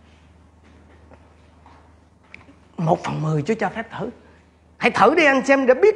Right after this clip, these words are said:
Chúa thành tín dường nào. Thử bằng cách nào? Trung tín một đi. Để mình biết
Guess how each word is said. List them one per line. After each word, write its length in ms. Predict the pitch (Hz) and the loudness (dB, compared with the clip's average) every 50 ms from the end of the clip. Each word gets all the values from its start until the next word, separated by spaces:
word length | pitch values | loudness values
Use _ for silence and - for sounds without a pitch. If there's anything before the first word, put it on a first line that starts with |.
| - | 2
Chúa 100 | - 381 370 | 0 0 0
thành 200 | - - 262 247 | 0 0 0 2
tín 220 | 233 - 370 415 403 | 0 0 0 0 0
dường 200 | 349 277 262 254 | 2 2 2 4
nào. 220 | 254 254 262 285 277 - - | 4 2 2 0 -6 -4 0
Thử 140 | 180 233 | 2 4
bằng 160 | 339 339 285 269 | 4 4 4 2
cách 100 | 330 349 | 2 4
nào? 240 | 311 269 254 277 277 - - - - - - | 6 6 6 6 4 -2 -8 -16 -20 -4 -2
Trung 120 | - 381 415 440 | 0 2 4 4
tín 100 | - - - | 4 6 8
một 220 | 392 311 - - - - | 8 8 8 6 4 2
đi. 140 | 415 415 415 - - - - - | 0 0 -4 -6 -8 -14 -8 -4
Để 80 | - 294 | -2 0
mình 160 | 311 302 294 | 2 2 0
biết 180 | - - - | 0 -2 -4